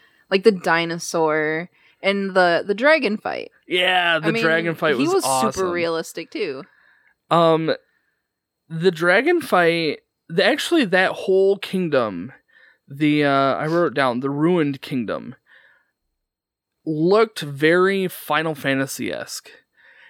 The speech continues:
Speaker 2: It looked, I, and I, I mean, I, I say that kinda loosely. Like, it looked very, it, it didn't look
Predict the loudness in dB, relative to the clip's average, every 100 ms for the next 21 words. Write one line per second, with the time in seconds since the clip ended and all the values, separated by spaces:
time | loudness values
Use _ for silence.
0 | _ -2 0 0 0 -2 -10 -16 _ _
1 | _ -2 0 0 -2 -2 -8 _ _ _
2 | 0 2 2 2 2 0 -2 -2 0 0
3 | -2 -2 2 2 2 0 0 0 2 0
4 | -2 -2 -2 -2 0 0 0 -6 -14 -6
5 | 2 4 4 2 -2 -2 -2 -4 -6 -12
6 | _ _ _ _ _ _ _ _ _ _
7 | _ _ _ _ _ _ _ _ _ _
8 | -10 -8 -2 -2 0 -2 0 0 0 0
9 | -4